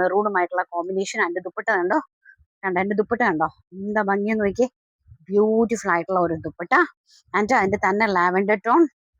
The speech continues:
നോക്കിയേ, ഇതാണ് അതിന്റെ ബോട്ടം വരുന്നത്. And also അതിന്റെ ദുപ്പട്ട കണ്ടോ, ബ്യൂട്ടിഫുൾ ആയിട്ടുള്ള ഒരു കോട്സ് കുർത്തി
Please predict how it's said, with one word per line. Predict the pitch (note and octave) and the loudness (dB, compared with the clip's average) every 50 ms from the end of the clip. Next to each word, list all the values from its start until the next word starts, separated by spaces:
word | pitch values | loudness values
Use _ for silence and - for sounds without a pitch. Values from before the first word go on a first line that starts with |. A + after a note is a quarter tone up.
| F3 F#3+ F#3+ | -10 -6 -6
നോക്കിയേ, | G3 F#3 - B3 B3 _ _ _ _ _ _ - | -6 -4 -4 -6 -8 _ _ _ _ _ _ -2
ഇതാണ് | G3+ F#3+ D#3+ E3 F#3 F#3 | 0 0 2 2 2 0
അതിന്റെ | F3+ F#3 F3+ E3+ E3+ | 0 0 0 0 0
ബോട്ടം | F3 E3+ - G3+ G3 F#3 | 0 0 0 -2 0 0
വരുന്നത്. | E3+ E3+ F3+ F#3 G#3+ A3+ - F#3+ | -2 -2 -2 -2 -2 -2 -2 -2
And | F#3 F#3+ E4+ - - - - F#3 | -4 -2 -4 -6 -6 -4 -4 -4
also | F3+ F#3+ - - E4 F#4+ - _ _ _ _ _ _ - | -4 -4 -4 0 0 0 0 _ _ _ _ _ _ -10
അതിന്റെ | F#3 F3 E3+ - E3+ | -8 -8 -8 -10 -12
ദുപ്പട്ട | - _ - - - - - - _ _ _ _ _ _ _ _ _ _ _ _ _ _ - | -14 _ -20 -20 -20 -20 -20 -20 _ _ _ _ _ _ _ _ _ _ _ _ _ _ -14
കണ്ടോ, | F#3 D#3 D#3 D3+ - _ _ _ _ _ _ _ _ _ _ _ _ _ _ _ _ _ _ - F3 | -12 -12 -12 -12 -16 _ _ _ _ _ _ _ _ _ _ _ _ _ _ _ _ _ _ -12 -6
ബ്യൂട്ടിഫുൾ | F#3 F3+ F#3 F#3+ G3 G3+ F#3+ G#3 - - F#3 D#3+ | -4 -4 -2 -2 -2 -4 -4 -6 -6 -4 -4 -2
ആയിട്ടുള്ള | D3+ D#3 D3+ - F#3+ B3+ - - - _ _ _ _ _ _ _ _ _ _ _ _ _ _ _ _ - F#3 | -2 -4 -6 -8 -6 -6 -6 -8 -12 _ _ _ _ _ _ _ _ _ _ _ _ _ _ _ _ -14 -10
ഒരു | E3+ E3 - | -10 -10 -10
കോട്സ് | - D3 D3+ D#3 - - - - _ _ _ _ - | -10 -14 -14 -16 -18 -20 -20 -20 _ _ _ _ -10
കുർത്തി | G#3 F3+ - G3 | -10 -8 -8 -6